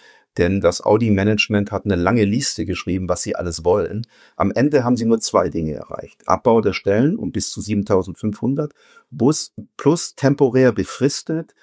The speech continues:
Absenkung der Ergebnisbeteiligung in einem bestimmten Volumen.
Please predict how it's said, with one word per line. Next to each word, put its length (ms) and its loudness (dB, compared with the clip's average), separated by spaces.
Absenkung 880 0
der 220 -2
Ergebnisbeteiligung 1400 0
in 140 -2
einem 160 -2
bestimmten 420 -4
Volumen. 460 -2